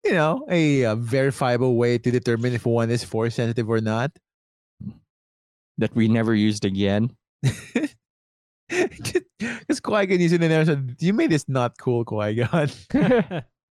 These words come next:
Speaker 2: like Qui-Gon just made that, 'cause that sounds like a totally Qui-Gon thing, dude.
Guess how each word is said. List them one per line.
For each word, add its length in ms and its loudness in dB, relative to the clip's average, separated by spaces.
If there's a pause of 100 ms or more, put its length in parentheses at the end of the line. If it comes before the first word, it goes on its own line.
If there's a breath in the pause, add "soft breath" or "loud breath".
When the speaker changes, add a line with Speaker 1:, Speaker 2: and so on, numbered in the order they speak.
(340)
Speaker 2:
like 100 0
Qui-Gon 400 0
just 180 -2
made 260 0
that, 220 0
'cause 100 -6
that 200 0
sounds 200 0
like 120 -2
a 60 -2
totally 320 0
Qui-Gon 460 -4
thing, 240 -8
dude. 100 -12